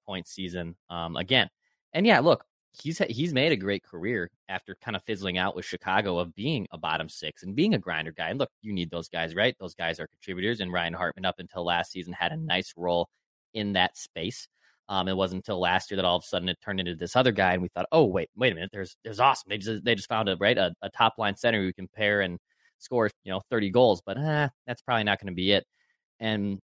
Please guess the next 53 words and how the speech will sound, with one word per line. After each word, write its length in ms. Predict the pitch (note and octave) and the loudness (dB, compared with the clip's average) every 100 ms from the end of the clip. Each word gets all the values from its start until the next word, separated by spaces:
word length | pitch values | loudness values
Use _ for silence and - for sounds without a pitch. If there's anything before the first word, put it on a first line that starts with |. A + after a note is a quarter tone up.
| _ | _
you 80 | A#2 | -6
know, 100 | F#2+ | -2
when 200 | G2+ A2+ | -2 0
we 80 | B2 | 2
had 160 | A#2 | 2
Jesse 240 | G#2+ G#2 F#2 | 0 -2 -4
Pierce 280 | C#3 D3 A#2 | -4 -4 -2
on, 280 | F#2+ G#2+ - _ | -2 -4 -10 _
another, 380 | G#2+ A2+ A2+ F#2 | 0 2 4 4
one 160 | G2 B2 | 2 0
of 80 | |
our 100 | G2 | 2
other 180 | G#2 C3+ | 4 2
additions 460 | F#2 F2 - F2+ G2 F2+ | 0 -2 -6 -8 -8 -2
now 160 | F2+ | -2
to 60 | F2 | -2
Judd's 220 | F2+ E2+ | -4 -4
Hockey 280 | E2+ E2 D2+ | -4 -4 -8
Show, 320 | - F#2 A2+ - _ _ _ - | -6 -2 -2 -6 _ _ _ -8
she 120 | A2 | -2
mentioned 460 | G2+ F#2 G2+ G2 - | 0 -2 -4 -6 -8
how 340 | - F#2+ F2 | -2 0 2
the 100 | F#2 | 0
fact 280 | - F#2+ F2+ - | -2 -2 -2 -4
when 140 | G2 | -2
they 100 | F#2 | -2
traded 320 | - G2 F#2+ - | 0 -2 -2 -4
for 120 | G2 | -2
Ryan 340 | F#2 F2+ G2 | 2 2 0
Reaves, 360 | E2+ E2 A#2+ - _ _ _ _ | -4 -4 -4 -8 _ _ _ _
that 240 | G#2 G2+ - | 0 0 0
that 260 | F2+ F#2 | -2 -2
sparked 360 | - - C3+ - | -4 -2 -2 -2
something 320 | - A2+ F2+ | -4 -6 -6
with 140 | F2 - | -8 -8
this 160 | D#2 | -14
team. 180 | - D2+ - _ _ | -14 -18 -18 _ _
You 120 | G2+ | -12
can 120 | F#2+ A2 | -4 4
go 160 | B2+ | 6
back 260 | C#3 C#3 C3 | 8 6 4
and 100 | A#2+ | 0
look 160 | C3+ | 0
at 80 | A2 | 0
how 300 | F#2+ G#2+ G#2 - _ _ _ | 4 4 4 -2 _ _ _
basically 360 | A#2 B2 A2+ | -2 -2 -6
poor 280 | G2 - B2+ | -8 0 2
the 80 | A#2 | 4
Wild 360 | G#2 G#2 G#2 F2+ | 6 6 6 4
looked 200 | A#2 - | 0 -2
through 200 | - F#2+ | -6 -4
the, 100 | G#2 | -2
not 180 | C#3+ | -4